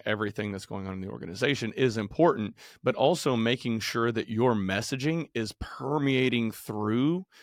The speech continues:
your entire team and the organization. And sometimes as teams grow and get increasingly complex, leaders have this tendency to firewall themselves off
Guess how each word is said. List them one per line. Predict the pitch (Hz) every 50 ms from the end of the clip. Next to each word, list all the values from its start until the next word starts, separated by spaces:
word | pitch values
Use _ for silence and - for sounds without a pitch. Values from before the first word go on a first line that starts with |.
| - _ -
your | 104 101 107 110 131 135
entire | 131 127 - 120 131 120 117 120 113 104
team | - - 117 104 104 107 117 117 - -
and | 110 107 104 107 107 107 - - -
the | 107 98 -
organization. | - - 110 104 98 101 95 92 90 107 104 113 139 - - 98 92 -
And | - 117 117 107
sometimes | - 123 123 117 - - 170 185 185 135 120 113 131 143 - - - - - _ _ -
as | 131 123 120 -
teams | - - 131 120 113 107 98
grow | 104 90 104 110 117 117 98 98 120 156 180 _ _ -
and | - 95 87
get | - 92 95
increasingly | 110 104 - - 117 101 - 110 107 98
complex, | - - 104 104 - 170 196 175 - - - - - - _ _
leaders | - 117 127 131 127 127 117 -
have | 131 117 113
this | 110 117 104 -
tendency | - - 147 160 165 147 123 - 113 110
to | 104 - - 117 104
firewall | - - - - 101 117 143 165 147 127 127 135 131 131 120
themselves | 117 117 117 113 - - 123 120 110 - -
off | 110 107 123 170 202 - - -